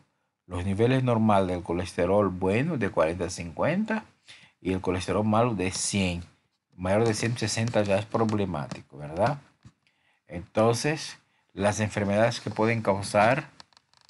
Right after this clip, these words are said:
tener un colesterol alterado, tenemos la arteriosclerosis,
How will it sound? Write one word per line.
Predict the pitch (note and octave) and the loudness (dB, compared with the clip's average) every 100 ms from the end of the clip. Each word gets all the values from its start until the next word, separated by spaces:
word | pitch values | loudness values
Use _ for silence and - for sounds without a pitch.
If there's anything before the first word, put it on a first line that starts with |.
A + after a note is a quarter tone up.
| _ - - | _ -16 -10
tener | G2+ F2+ F#2+ A2 A2+ - - | -6 -2 2 2 0 -4 -6
un | G2+ | -4
colesterol | G#2+ G2 F#2 F#2+ G2+ G#2 | 0 0 0 0 4 4
alterado, | G2 F#2 F2+ F#2+ B2 F3+ F#3+ _ _ _ _ | 2 2 4 4 4 0 -6 _ _ _ _
tenemos | F#2 G#2+ A2+ G#2+ | -4 0 2 2
la | G2 F2 - | 2 2 0
arteriosclerosis, | F#2 F2 F#2 F2+ - E2 D#2+ F2+ C#3 E3 F#3+ - | -2 0 -4 -4 -4 -4 0 0 0 -2 -6 -10